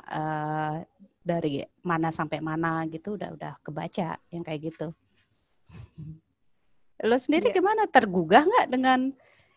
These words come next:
Speaker 1: <laughs> segala
Speaker 2: Apa, Mbak?
Speaker 1: upaya museum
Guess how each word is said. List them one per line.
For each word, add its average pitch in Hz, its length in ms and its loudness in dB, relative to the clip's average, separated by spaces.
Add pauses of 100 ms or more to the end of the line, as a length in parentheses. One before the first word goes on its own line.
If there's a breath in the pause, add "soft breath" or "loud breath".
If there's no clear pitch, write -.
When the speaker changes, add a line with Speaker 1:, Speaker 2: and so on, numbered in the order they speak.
(580 soft breath)
Speaker 1:
<laughs> 320 840 10
segala 220 440 10
Speaker 2:
Apa, 202 80 8
Mbak? 202 140 8
Speaker 1:
upaya 214 320 12
museum 226 560 12